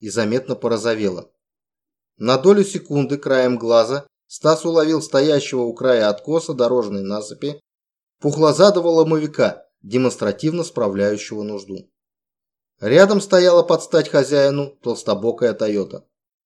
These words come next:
Если бы Кричко ехал один, он едва ли стал бы останавливаться. Разве что заочно обозвал бы этого беспардонного писуна непечатным словом. Но на фоне только что происходившего обсуждения творчества Блока,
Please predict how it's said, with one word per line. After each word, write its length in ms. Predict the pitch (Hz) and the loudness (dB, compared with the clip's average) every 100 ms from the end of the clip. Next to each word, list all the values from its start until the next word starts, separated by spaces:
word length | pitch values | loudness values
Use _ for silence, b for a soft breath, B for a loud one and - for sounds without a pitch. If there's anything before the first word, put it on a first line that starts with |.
| _ _ _ _ _ _ _ | _ _ _ _ _ _ _
Если 360 | 147 190 202 | 4 4 6
бы 100 | 185 | 4
Кричко 380 | 180 185 - 196 | 4 0 0 2
ехал 380 | 185 180 170 160 | 4 4 4 2
один, 400 | 156 185 151 98 _ _ _ _ _ | 2 0 -4 -4 _ _ _ _ _
он 180 | 123 147 | -4 -2
едва 320 | 147 139 165 | -2 0 4
ли 100 | 165 | 4
стал 320 | 120 - 120 98 | 2 2 2 4
бы 120 | 104 | 0
останавливаться. 880 | 98 117 113 104 98 95 - 92 _ _ _ _ _ - | 0 -4 -2 -2 -4 -8 -10 -20 _ _ _ _ _ -6
Разве 380 | 120 208 180 170 | 2 4 2 -4
что 220 | - 147 | -2 2
заочно 500 | 143 151 160 151 135 | 4 4 2 -2 -2
обозвал 540 | 120 127 127 151 139 | 2 2 2 2 2
бы 220 | 120 101 - _ _ | 0 -6 -10 _ _
этого 400 | 139 135 131 123 | 2 4 6 4
беспардонного 800 | 117 117 139 123 127 123 113 110 | 4 0 2 2 2 0 2 -2
писуна 560 | 104 107 - 127 156 156 _ _ _ | -4 -8 -4 0 0 -2 _ _ _
непечатным 640 | 117 113 110 131 113 120 | -6 -6 -2 0 2 -2
словом. 520 | 110 127 113 87 90 _ _ _ _ _ _ _ _ _ _ _ | -4 0 0 0 -6 _ _ _ _ _ _ _ _ _ _ _
Но 240 | 110 139 | 0 2
на 140 | 156 147 | 4 2
фоне 340 | 175 170 156 | 2 2 2
только 300 | 160 156 135 | 2 0 0
что 220 | - 135 | -2 -4
происходившего 920 | - 127 135 - 131 131 147 - 120 120 | 0 2 2 2 -2 0 -4 -6 -2 -2
обсуждения 640 | - 127 110 135 120 110 | -2 -6 -4 -2 -2 -4
творчества 600 | 120 123 - 98 - 92 | -2 -4 -4 -8 -10 -10
Блока, 520 | 95 135 160 95 - | -2 2 2 0 -10